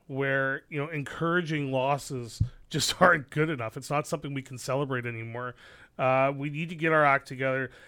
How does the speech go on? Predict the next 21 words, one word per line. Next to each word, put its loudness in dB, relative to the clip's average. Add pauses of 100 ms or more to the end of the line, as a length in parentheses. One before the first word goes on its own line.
(200)
We, -4
we -2
won't 2
make -2
the -4
playoffs, 0
uh, 0
if -6
we're -6
gonna -6
continue -10
doing -4
this. -10
We're, -6 (480)
you -4
know, -2
we're -6
just -6 (100)
not 0 (260)
getting 0
some. -6